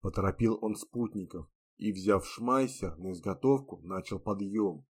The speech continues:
На площадке, где трапезная примыкала к древней башне,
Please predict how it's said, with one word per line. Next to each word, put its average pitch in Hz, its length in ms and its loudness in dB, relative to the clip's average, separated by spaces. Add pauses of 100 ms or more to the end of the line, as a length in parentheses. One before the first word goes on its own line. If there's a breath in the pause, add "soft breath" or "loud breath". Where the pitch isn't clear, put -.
(200)
На 98 120 -8
площадке, 113 920 6
где 92 140 -8
трапезная 123 640 4
примыкала 104 600 2
к 85 40 -10
древней 101 360 4
башне, 107 560 2